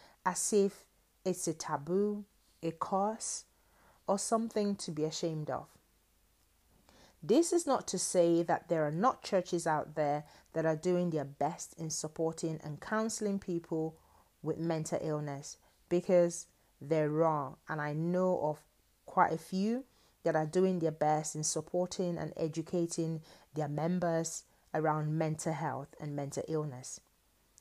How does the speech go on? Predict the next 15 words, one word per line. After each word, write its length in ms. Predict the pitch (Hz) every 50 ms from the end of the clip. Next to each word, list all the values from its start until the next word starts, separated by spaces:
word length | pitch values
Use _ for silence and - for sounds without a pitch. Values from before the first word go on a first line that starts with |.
| _ _ _ _ _ _ _ -
But 100 | 196 190
if 160 | 202 196 -
you 120 | 202 185 175
are 80 | 170
a 80 | 175 160
church 600 | 165 - - - 185 185 226 247 - - - - _ _ _ _ _ _ _ _ _ _ _ _ _ _ _ - 175
and 260 | 175 170 175 160 160
you 160 | 170 165 160
are 80 | 160 151
yet 680 | 156 151 147 151 175 190 208 214 208 - - - - - _ _ _ _ _ _ _ _ _ _ - 160
not 440 | 175 185 196 202 190 - - - -
taking 560 | - - 208 185 175 175 - 190 180 170 170
an 180 | - 147 156 - -
empathetic 720 | - 170 160 156 - 147 - - 175 175 - 180 170 -
approach 640 | 147 131 - - - 156 170 208 254 - - - -